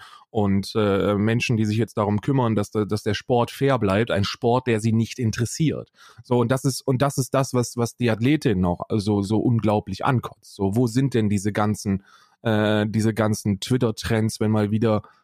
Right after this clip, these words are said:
äh, eine Athletin sexuell belästigt wird? Wo sind denn die gan-, weil dann stehen nämlich die gleichen Menschen da und sagen in dubio pro reo und wir haben hier immer noch eine Unschuldsvermutung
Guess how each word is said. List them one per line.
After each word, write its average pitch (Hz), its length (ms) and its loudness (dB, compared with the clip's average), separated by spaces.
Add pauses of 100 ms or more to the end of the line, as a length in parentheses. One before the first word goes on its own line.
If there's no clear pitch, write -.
(140)
äh, 113 80 -2
eine 104 300 2
Athletin 110 440 0
sexuell 107 420 -2
belästigt 104 480 -2
wird? 92 180 0
Wo 107 100 0
sind 117 220 -2
denn 110 140 0
die 101 80 -2
gan-, 104 180 -2
weil 117 140 2
dann 127 200 0
stehen 151 320 -2
nämlich 135 220 0
die 123 120 -8
gleichen 131 340 0
Menschen 131 360 -2
da 107 140 2
und 113 180 0
sagen 117 280 0
in 110 120 0
dubio 120 340 2
pro 113 200 -2
reo 117 340 2 (280)
und 110 200 -2
wir 117 80 2
haben 127 120 2
hier 123 100 2
immer 127 120 2
noch 117 80 0
eine 117 80 2
Unschuldsvermutung 104 800 -2